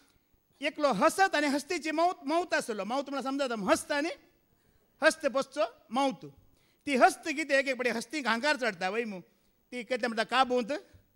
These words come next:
रावाना, हातांत, मौताच्या हातांत ती रावाना, बिजूड जाता. मौत बोमारते आसा, "अरे कोणी म्हणे हस्ती लागीं येनाकात, दया कर, हस्ती मुखार येनाकात, ती बिगडल्या, हांकार चडला, अं? दया कर, कुशीन वसा, सायडीन वसा" म्हणटाना तो बोमारते आसा, बोब घालून आसा मौत.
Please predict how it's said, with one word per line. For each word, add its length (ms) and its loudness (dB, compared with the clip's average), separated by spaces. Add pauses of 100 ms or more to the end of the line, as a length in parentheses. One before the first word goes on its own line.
(500)
रावाना, 520 2
हातांत, 420 2 (160)
मौताच्या 400 -4
हातांत 240 -4
ती 80 0
रावाना, 300 2
बिजूड 360 -2
जाता. 300 -2 (800)
मौत 260 -2
बोमारते 520 2
आसा, 180 4
"अरे 120 4
कोणी 280 0
म्हणे 160 2
हस्ती 280 0
लागीं 220 2
येनाकात, 380 -2
दया 380 2
कर, 220 0
हस्ती 240 -2
मुखार 280 -2
येनाकात, 420 -2 (340)
ती 120 -4
बिगडल्या, 640 0 (220)
हांकार 320 -2
चडला, 580 2 (300)
अं? 200 0 (280)
दया 160 2
कर, 160 0
कुशीन 320 -4
वसा, 300 0
सायडीन 340 0
वसा" 200 2
म्हणटाना 600 2 (100)
तो 100 2
बोमारते 380 0
आसा, 140 0
बोब 260 0
घालून 120 4
आसा 180 -2
मौत. 300 -2